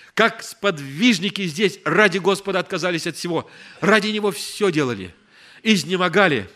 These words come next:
и трудились во славу Господа. Братья и сестры, Бог даст великую награду.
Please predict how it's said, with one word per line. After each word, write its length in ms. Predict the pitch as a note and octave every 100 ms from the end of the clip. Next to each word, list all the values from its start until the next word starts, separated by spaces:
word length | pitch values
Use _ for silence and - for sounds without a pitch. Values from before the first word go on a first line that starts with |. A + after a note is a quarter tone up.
| _ _ _ _ _ _ - _
и 100 | F3+
трудились 580 | - D#3 C#3 G#3 F#3 -
во 120 | D3
славу 360 | - C#3+ D#3 C#3+
Господа. 500 | C#3 B2 - F#2 F2 _ - - -
Братья 280 | C3 D#3 D3+
и 40 |
сестры, 260 | C3+ C3+ -
Бог 400 | G2 F#2+ D#3 D#3
даст 240 | C3+ C3+
великую 380 | G#2+ B2+ C#3 A#2
награду. 420 | A2 G#2 G2+ F#2